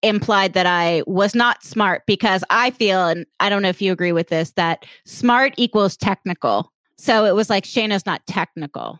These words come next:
And my professional experience has been people seeing me as an engineer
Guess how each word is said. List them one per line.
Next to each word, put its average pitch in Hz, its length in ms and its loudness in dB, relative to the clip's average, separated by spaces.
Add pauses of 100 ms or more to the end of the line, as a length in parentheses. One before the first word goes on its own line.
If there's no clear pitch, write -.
And 202 500 0
my 220 840 0 (240)
professional 233 680 -2
experience 190 720 -4
has 180 160 -2
been 170 560 -2
people 233 360 0
seeing 214 500 0
me 180 200 -2
as 180 260 0
an 175 140 -2
engineer 175 880 0